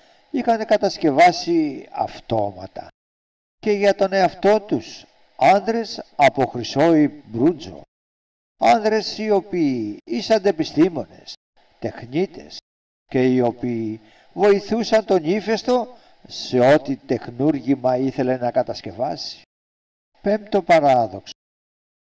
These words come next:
Ο τάλος. Κατασκευή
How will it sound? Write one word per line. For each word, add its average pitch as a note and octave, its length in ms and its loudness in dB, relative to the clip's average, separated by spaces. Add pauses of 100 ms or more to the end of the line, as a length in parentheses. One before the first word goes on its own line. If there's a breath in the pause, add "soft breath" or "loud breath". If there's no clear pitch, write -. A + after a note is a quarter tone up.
(140)
Ο D#3 180 -2
τάλος. C#3+ 520 2 (640)
Κατασκευή C#3 920 -2